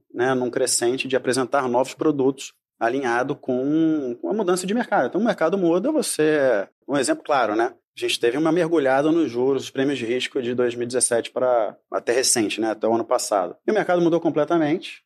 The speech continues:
ficou muito mais profundo, né? O mercado de fundos tava meio raso, né? Por conta de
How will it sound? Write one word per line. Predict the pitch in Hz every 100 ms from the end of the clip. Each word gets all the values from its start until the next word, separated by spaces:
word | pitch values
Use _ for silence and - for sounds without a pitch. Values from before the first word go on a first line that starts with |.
| _
ficou | - - 139
muito | 185 -
mais | 156
profundo, | - - - 123 127 160 240 -
né? | 117 139
O | 165
mercado | 123 117 - 113 110
de | 107 -
fundos | - 117 120 143 202 - - _
tava | - 113 120
meio | 123 127
raso, | 98 123 165 131
né? | 123 160 151
Por | 123
conta | 123 120 123
de | 117 123 113